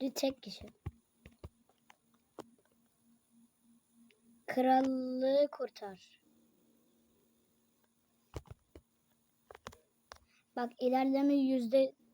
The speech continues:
doksan beş. Yani. İyi çaba vermiş.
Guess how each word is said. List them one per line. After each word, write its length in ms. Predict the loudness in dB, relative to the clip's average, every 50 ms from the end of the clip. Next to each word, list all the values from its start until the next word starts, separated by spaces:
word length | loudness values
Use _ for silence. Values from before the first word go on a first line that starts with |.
| _ _ _ _ _ _ -6
doksan 680 | -6 -6 -6 -6 -6 -4 -2 -2 -2 -2 -2 0 2
beş. 560 | 2 2 2 0 -4 -8 -8 -10 -12 -16 -20 _ _ _ _ _ _ _ _ _ _ _ _ _ _ _ _ _ _ _ _ _ _ _ _ _ _ _ _ _ _ _ _ _ _ _ _ _ _ _ _ _ _ _ _ _ _ _ _ _ _ _ _ _ _ -4
Yani. 340 | -4 -2 -2 -2 -2 -4 -6 _ _ _ _ _ _ _ _ _ _ _ -10 -10 -10 _ _ _ _ _ _ _ _ -20 -20 -20 _ _ _ _ _ _ _ _ -20 -20 _ _ -10
İyi 120 | -10 -8
çaba 240 | -6 -6 -6 -6 -8
vermiş. 420 | -8 -8 -8 -10 -12 -14 -16 -20